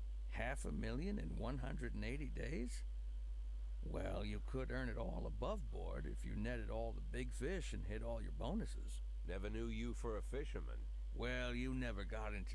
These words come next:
Speaker 1: my business, and I'm not trying to get into yours. But be careful about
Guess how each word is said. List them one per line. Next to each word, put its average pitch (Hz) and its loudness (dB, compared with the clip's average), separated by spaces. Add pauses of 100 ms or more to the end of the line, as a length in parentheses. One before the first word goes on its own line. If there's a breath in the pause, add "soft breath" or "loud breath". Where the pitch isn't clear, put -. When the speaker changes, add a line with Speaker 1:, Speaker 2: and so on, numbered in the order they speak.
Speaker 1:
my 104 0
business, - -2 (160)
and - 0
I'm 190 0
not 302 0
trying 247 2
to 156 0
get - 0
into 247 0
yours. - 0 (680 loud breath)
But 113 2
be - 0
careful - 0
about 107 0